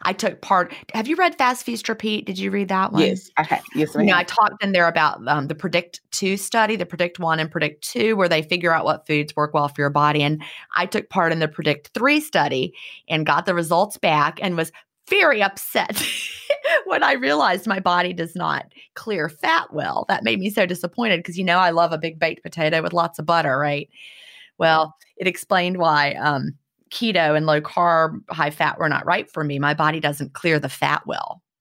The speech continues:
Speaker 1: So I, I committed to, you know, since I've talked about this since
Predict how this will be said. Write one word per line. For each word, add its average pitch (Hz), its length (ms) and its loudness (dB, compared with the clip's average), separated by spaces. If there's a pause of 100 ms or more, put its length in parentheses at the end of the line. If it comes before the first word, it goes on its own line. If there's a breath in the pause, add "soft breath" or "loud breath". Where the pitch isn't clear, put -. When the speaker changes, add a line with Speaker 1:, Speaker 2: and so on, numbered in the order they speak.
(220)
Speaker 1:
So 151 440 4 (560 loud breath)
I, 160 260 4
I 160 120 2
committed 196 720 0 (320 loud breath)
to, 175 340 0
you 190 100 0
know, 165 120 2
since 180 200 -4
I've 160 120 0
talked 208 340 0
about 151 280 0
this 156 220 -2
since - 440 -4